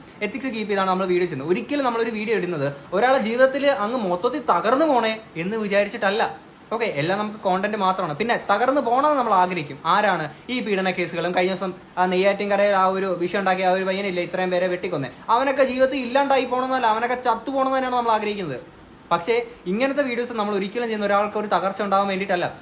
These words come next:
നമ്മൾ വിമർശനങ്ങൾ പറയും, അത്തരം കാര്യങ്ങളൊക്കെ ചെയ്യും. അതൊരിക്കലും മോശമായിട്ട് അവരുടെ ജീവിതം ഇല്ലാണ്ടാവുന്ന രീതിയിൽ ഒരിക്കലും ബാധിക്കാൻ പാടില്ല.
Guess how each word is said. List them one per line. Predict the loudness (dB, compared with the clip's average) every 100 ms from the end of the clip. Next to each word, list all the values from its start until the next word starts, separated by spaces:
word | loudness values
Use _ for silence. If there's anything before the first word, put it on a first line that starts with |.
| -4
നമ്മൾ | 0 2
വിമർശനങ്ങൾ | 2 0 0 -2 2
പറയും, | 2 2
അത്തരം | 0 0 0
കാര്യങ്ങളൊക്കെ | 0 0 -4 -6
ചെയ്യും. | -6 -4
അതൊരിക്കലും | -2 -2 -4 -4
മോശമായിട്ട് | -4 -4 -2 -2 0
അവരുടെ | 0 -2
ജീവിതം | -4 -2 -2 -2
ഇല്ലാണ്ടാവുന്ന | 0 0 2 0 0
രീതിയിൽ | -4
ഒരിക്കലും | -4 -2 -2
ബാധിക്കാൻ | 2 2 0 0
പാടില്ല. | 0 0 -4